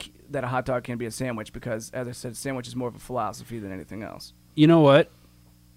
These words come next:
Speaker 2: That, that's a good point, is anytime that someone asks this question, no one ever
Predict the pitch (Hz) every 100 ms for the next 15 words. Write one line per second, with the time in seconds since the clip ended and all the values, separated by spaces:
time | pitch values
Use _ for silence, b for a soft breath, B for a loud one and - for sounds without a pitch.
0 | _ _ - 135 143 - 135 139 156 151
1 | 135 139 127 113 110 101 - - _ _
2 | _ _ _ - 143 147 151 143 127 127
3 | 117 117 - - 123 117 104 95 107 110
4 | 104 110 110